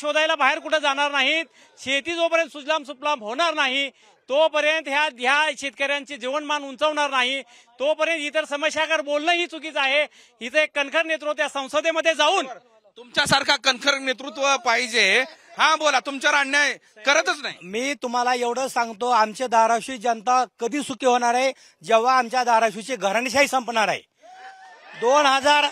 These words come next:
Speaker 3: नऊ ला एक पडलं, चौदा ला दुसरं आलं, एकोणीस ला एक आलं, आता चोवीस ला दुसरं येईल. ह्याच्यात काही होणार नाही. हे दोन्ही घराणेशाही संपले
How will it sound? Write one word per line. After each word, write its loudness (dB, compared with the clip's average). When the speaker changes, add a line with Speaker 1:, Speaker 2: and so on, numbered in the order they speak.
Speaker 3:
नऊ 0
ला 4
एक 4
पडलं, 2
चौदा 2
ला 4
दुसरं -2
आलं, 2
एकोणीस -2
ला 2
एक 4
आलं, 4
आता 2
चोवीस -6
ला 2
दुसरं -4
येईल. -2
ह्याच्यात 0
काही 4
होणार 4
नाही. 0
हे 2
दोन्ही 0
घराणेशाही 2
संपले 2